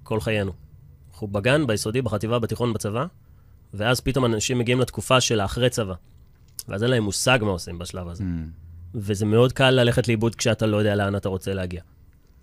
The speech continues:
Speaker 1: אז בהשוואה למטאפורה של מסלול, אז צריך מורה דרך. ו-, אבל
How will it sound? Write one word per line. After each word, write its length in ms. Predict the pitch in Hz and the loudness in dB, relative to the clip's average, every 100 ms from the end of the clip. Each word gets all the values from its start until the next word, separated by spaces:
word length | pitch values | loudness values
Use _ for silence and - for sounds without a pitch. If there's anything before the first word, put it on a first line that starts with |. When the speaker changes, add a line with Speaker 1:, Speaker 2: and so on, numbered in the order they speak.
| - - - | -20 -20 -12
Speaker 1:
אז 380 | 107 101 92 92 - - - - - - | -4 -4 -4 -10 -16 -20 -20 -20 -12 0
בהשוואה 420 | 110 107 113 113 | 2 2 4 6
למטאפורה 760 | 117 113 113 120 110 - 127 123 | 6 6 2 -2 -2 2 4 4
של 140 | 117 | 2
מסלול, 420 | 104 - 202 160 | 0 6 6 6
אז 160 | 113 98 | 2 -2
צריך 160 | 135 | -2
מורה 180 | 127 120 | 2 2
דרך. 400 | 113 113 85 - - - - - - _ - - - - | 2 0 -4 -16 -20 -20 -20 -20 -20 _ -20 -20 -20 -6
ו-, 60 | 110 104 104 104 101 101 - | -4 -2 -2 -2 -4 -6 -8
אבל 300 | 110 104 104 | -6 -4 -6